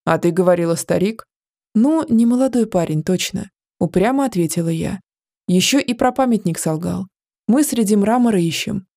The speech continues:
а он под деревом лежит. Надписи поминальной нет даже, только имя и даты магии выжгли". "Что ж, надеюсь, хоть про обстоятельства смерти правду сказал", поддержал меня Джеймс.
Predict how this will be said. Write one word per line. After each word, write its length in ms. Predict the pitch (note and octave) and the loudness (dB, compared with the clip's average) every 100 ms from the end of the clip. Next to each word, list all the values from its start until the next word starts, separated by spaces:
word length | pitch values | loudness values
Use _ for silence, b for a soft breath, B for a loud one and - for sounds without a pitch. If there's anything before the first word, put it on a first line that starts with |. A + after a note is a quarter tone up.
| _ | _
а 100 | A3+ | 2
он 160 | D4 C#4+ | 2 2
под 180 | A#3+ | 2
деревом 400 | F3+ G3 F#3+ F3 | 2 2 2 0
лежит. 400 | E3 E3 F3 - _ _ _ _ | 0 -2 -4 -8 _ _ _ _
Надписи 440 | A3 C#4+ D4 A#3+ A3 | 2 2 0 -2 0
поминальной 580 | G3 F#3+ F#3+ F#3 F3 E3 | 0 2 2 2 2 0
нет 220 | D#3+ D#3+ | -2 -2
даже, 360 | E3 E3 - - _ _ | -4 -4 -8 -14 _ _
только 280 | G#3+ A3 A#3+ | 0 2 0
имя 360 | A#3+ D#4 C4+ | 2 2 4
и 40 | A#3 | 4
даты 340 | G#3+ G3 F3+ | 2 2 0
магии 400 | E3+ E3+ D#3+ E3 | 0 0 0 0
выжгли". 480 | D#3 D#3 - G2 - _ _ _ _ _ | 0 -4 -6 -12 -14 _ _ _ _ _
"Что 280 | - G#3+ F3+ | -2 2 2
ж, 100 | - | 2
надеюсь, 420 | F3 E3+ B3 C4 | -2 2 0 0
хоть 220 | B3 - | -2 -2
про 140 | - A3 | -2 -2
обстоятельства 680 | - G#3+ A#3 A#3+ A#3 - | 0 0 0 0 0 0
смерти 400 | B3 B3 G3 E3+ | 0 2 0 0
правду 340 | E3 D#3+ D3+ D#3+ | -2 -2 -2 -4
сказал", 480 | - E3 E3 - - _ _ _ | -6 -6 -6 -8 -12 _ _ _
поддержал 480 | F3 E3+ F3 F3 A#3+ | 0 0 0 0 2
меня 260 | B3+ F3+ | 2 2
Джеймс. 480 | D#3+ E3 - F3 - | 0 -4 -4 -6 -8